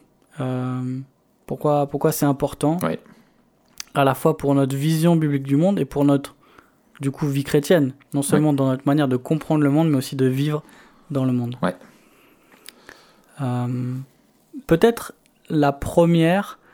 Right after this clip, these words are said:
Speaker 1: c'est que cette doctrine-là en particulier nous, nous aide à, à, à distinguer la vision biblique du monde d'autres visions du monde. Notamment, on l'a parlé du déisme,
Speaker 2: Ouais.
Speaker 1: dans le sens où,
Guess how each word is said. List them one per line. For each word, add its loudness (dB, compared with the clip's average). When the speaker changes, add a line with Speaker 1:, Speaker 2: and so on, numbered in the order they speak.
Speaker 1:
c'est -4
que 0
cette 0
doctrine-là 2
en 2
particulier -2
nous, 2
nous 2
aide 4
à, 0
à, -4
à 0
distinguer 2
la 0
vision 0
biblique -2
du -4
monde 2
d'autres 0
visions -2
du -2
monde. 4
Notamment, 4
on 4
l'a 4
parlé 2
du -6
déisme, 0
Speaker 2:
Ouais. -4
Speaker 1:
dans -2
le -2
sens -2
où, 0